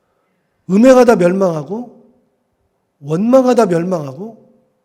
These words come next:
시험하다 멸망하는데요. 그러니까 그, 그들이 우리의 본보기가 되어서 우리는 그들이 악을 행하는 것 같이 즐겨하지 말아라.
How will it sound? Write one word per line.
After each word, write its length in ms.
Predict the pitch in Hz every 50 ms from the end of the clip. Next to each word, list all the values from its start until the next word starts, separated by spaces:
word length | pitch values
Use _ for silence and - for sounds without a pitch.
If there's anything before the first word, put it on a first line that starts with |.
| _ _ _ _ _ _ _
시험하다 680 | _ - - - - - 269 269 247 247 226 214 180
멸망하는데요. 720 | 135 131 135 147 147 127 123 135 135 123 _ 120 117 120 _ _ _ _ _ _ _ _ _ _ _ _ _ _ _ _ _ _ _ _ _ _ _
그러니까 240 | 311 285 - -
그, 300 | - 214 254 302 269 -
그들이 380 | - - 254 262 294 302 220 -
우리의 400 | 240 196 208 233 240 247 247 -
본보기가 480 | 143 190 196 208 208 247 226 226 202 170
되어서 680 | 160 160 160 151 - 214 254 277 285 262 - - - - - - _ _ _ _ _ _ _ _ _ _ _ -
우리는 520 | 202 226 254 262 262 269 240 180 156 -
그들이 360 | - - 226 202 262 262 233 254
악을 460 | - - 262 - 196 196 269 277 247 208
행하는 580 | 214 214 196 196 185 180 180 170 165 160 156
것 400 | 143 190 240 240 - - - -
같이 640 | - - 151 - _ - - 247 262 262 269 - -
즐겨하지 600 | - - 220 240 233 247 233 185 190 190 233 175
말아라. 640 | 139 120 - 123 135 127 165 220 240 175 131 -